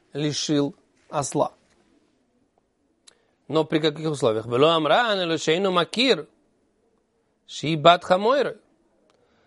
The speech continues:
При условии, когда он, э, не знает,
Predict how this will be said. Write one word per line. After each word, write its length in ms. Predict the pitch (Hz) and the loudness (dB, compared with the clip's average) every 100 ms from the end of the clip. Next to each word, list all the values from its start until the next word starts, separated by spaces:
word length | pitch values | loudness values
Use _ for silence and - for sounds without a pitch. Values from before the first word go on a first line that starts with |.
| _ _ | _ _
При 140 | - 147 | -6 -4
условии, 580 | 143 - 190 262 240 | -4 0 2 2 2
когда 460 | 202 170 151 175 208 | -2 -4 0 2 2
он, 300 | 196 180 156 _ | 2 -2 -8 _
э, 840 | 139 143 135 123 123 120 120 - - | -2 0 0 -2 -4 -6 -8 -12 -12
не 520 | 147 143 135 135 170 | -10 -8 -2 2 2
знает, 640 | 165 147 170 240 208 139 | 2 0 0 0 0 -4